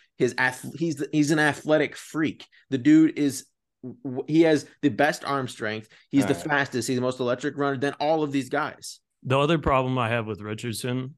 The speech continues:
Speaker 3: uh, and why I don't have him ranked one or two is he's gonna, if he gets drafted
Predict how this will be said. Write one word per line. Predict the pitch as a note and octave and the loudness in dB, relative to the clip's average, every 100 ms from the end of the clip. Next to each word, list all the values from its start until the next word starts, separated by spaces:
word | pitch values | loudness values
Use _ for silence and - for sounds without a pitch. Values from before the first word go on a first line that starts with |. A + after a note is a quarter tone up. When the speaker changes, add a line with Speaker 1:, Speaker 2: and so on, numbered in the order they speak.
| - | -4
Speaker 3:
uh, | A2+ A2 | -2 -2
and | A2+ A2 | -4 -2
why | G#2+ G#2 | -2 -2
I | |
don't | G2+ G2+ G#2+ G#2+ | -4 -4 -4 -4
have | G#2+ G2+ | -4 -4
him | G2 F#2+ | -6 -6
ranked | G2 G2+ G#2+ | -6 -6 -8
one | G#2 G2+ | -8 -6
or | F2+ | -8
two | - G#2 G#2 A2 | -8 -4 -4 -2
is | G#2+ G2+ F#2+ - _ _ | -4 -4 -6 -10 _ _
he's | - A2+ A#2+ A#2 | -14 -4 -2 -2
gonna, | C3 C3 C3 - | 0 0 -2 -2
if | B2 | -2
he | C3+ C#3+ | 0 0
gets | D3+ - | -2 -4
drafted | B2+ A2+ B2 - C3+ C3+ | -4 -2 -2 -6 -8 -8